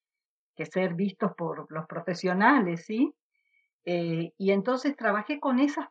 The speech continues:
familias que estaban ahí, comían, jugaban a las cartas,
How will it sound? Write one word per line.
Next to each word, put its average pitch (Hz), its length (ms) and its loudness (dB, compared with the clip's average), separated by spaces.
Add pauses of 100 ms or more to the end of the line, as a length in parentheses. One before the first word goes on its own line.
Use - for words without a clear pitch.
familias 254 760 4 (840)
que 170 460 0
estaban 247 460 0
ahí, 247 440 2
comían, 196 760 2
jugaban 180 560 0
a 151 60 -4
las 151 200 -8
cartas, 185 720 2